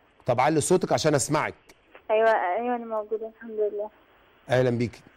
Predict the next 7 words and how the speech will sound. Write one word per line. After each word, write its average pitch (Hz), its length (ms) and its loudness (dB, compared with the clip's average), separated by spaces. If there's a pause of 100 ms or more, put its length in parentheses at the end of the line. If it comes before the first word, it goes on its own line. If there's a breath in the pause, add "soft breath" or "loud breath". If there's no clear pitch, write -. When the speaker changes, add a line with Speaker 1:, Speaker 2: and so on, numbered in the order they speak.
(1400)
Speaker 2:
أنا 240 140 2
عايزة 262 180 4
أشارك 277 280 6
مع 247 80 2
حضرتك 240 480 0
في 254 60 -4
الأسئلة. 226 680 0